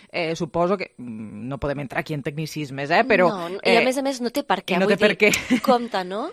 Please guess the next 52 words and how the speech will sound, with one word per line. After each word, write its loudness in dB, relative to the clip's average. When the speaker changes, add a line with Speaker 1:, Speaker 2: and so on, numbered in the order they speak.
Speaker 1:
Clar, 0
però, 2
vull 0
dir, 0
lligat 4
a 2
això -2
que -2
tu -4
ens -2
deies 2
ara 2
fa -4
un -2
moment, -2
no? -2
És -2
a 0
dir, -2
Speaker 2:
Mm. -8
Speaker 1:
eh, -4
aquesta 0
obesitat 2
ens -4
afecta, -2
o -14
sigui, -10
no -6
és -6
només 0
una -4
qüestió -4
de -2
pes 2
o 2
de 0
l'estómac 4
o 0
de 2
tal, 4
Speaker 2:
Mm. -6
Speaker 1:
ens -4
afecta -4
a 0
tota 6
la 2
resta 0
del 0
nostre 0
organisme, 0
Speaker 2:
Exacte, -4
Speaker 1:
no? -4